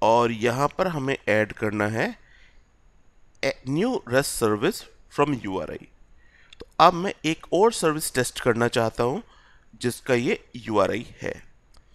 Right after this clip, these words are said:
जैसे ही क्लिक करेंगे ओके, it will add that।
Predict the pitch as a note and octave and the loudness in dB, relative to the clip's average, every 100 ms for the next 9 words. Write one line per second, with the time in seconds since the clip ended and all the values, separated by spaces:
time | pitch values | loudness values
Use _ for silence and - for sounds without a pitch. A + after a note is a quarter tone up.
0 | - - - - - C#3 G#3+ - G3 - | -20 -20 -20 -6 -2 0 -2 -4 -4 0
1 | F#3 F#3 - A#2+ - F#3+ B3+ _ _ _ | 0 0 0 -4 -2 -6 -6 _ _ _
2 | _ _ - F3 - G#3+ F#3 - B2+ G#2+ | _ _ -2 -2 2 0 0 2 2 4
3 | A#2 D3 | 4 4